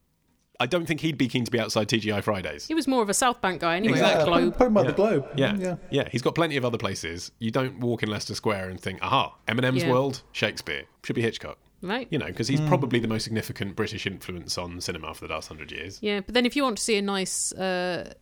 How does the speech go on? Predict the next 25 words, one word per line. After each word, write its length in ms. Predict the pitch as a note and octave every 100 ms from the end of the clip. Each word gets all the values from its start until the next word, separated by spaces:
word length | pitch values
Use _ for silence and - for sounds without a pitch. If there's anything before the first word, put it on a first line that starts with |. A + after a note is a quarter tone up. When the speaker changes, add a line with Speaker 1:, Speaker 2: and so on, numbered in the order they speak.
| _ _ _
Speaker 2:
Hitchcocky 840 | - A3 G#3+ - F#3 - F#3 F3 E3+
tribute, 460 | - F#3 F3 D#3+ -
then 180 | F3 E3+
you 220 | E3+ E3+
have 120 | E3+
to 80 | -
go 140 | F3 E3+
to 420 | - E3 E3 - - -
Leytonstone 600 | F3+ F#3 F#3 G3 - G3 F#3+
Tube 180 | G#3+
Station. 340 | - D#3+ E3+ F3
Speaker 1:
Well, 120 | G3
precisely. 640 | - C3 B2+ E3+ F#3+ C#3+ D#3+
Speaker 3:
Hmm. 180 | D#3+ B2+ A#2+
Speaker 1:
What's 180 | C3+ D#3+
up 120 | D#3
with 100 | D#3
that? 240 | G3 - _
Stick 240 | - D#3 D3+
it 40 |
in 60 | C#3+
Leicester 200 | C3+ C#3+
Square. 180 | F#3 -
Or 80 | C3
Chaplin. 480 | - - F#2 D2+